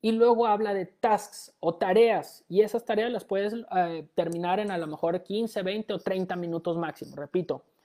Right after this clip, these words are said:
proyectos, bloques y tasks o tareas. Y luego te pone una gráfica como esta,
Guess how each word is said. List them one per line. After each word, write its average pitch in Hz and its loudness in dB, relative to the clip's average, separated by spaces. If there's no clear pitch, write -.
proyectos, 240 2
bloques 214 0
y 214 0
tasks - -2
o 156 4
tareas. 151 2
Y 175 2
luego 254 8
te 226 4
pone 214 -4
una 214 -4
gráfica 185 -2
como 202 -4
esta, 196 -8